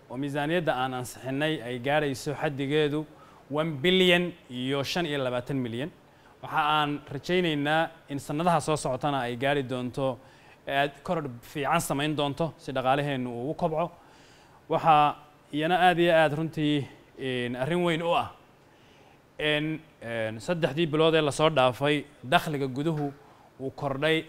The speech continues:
boqolkiiba shan iyo labaatan. Korodhka guud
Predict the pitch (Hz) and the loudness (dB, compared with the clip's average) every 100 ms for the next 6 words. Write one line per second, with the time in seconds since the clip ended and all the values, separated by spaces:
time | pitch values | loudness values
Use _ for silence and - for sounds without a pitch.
0 | - 131 170 165 175 165 156 - 170 147 | -8 -2 -2 -2 -2 -2 -2 -4 -2 0
1 | 131 107 101 - - _ _ _ _ _ | 0 -2 -6 -12 -20 _ _ _ _ _
2 | _ - - - - - _ _ - 226 | _ -20 -20 -20 -20 -20 _ _ -2 4
3 | 220 190 170 147 180 214 165 | 4 4 -2 -2 2 2 0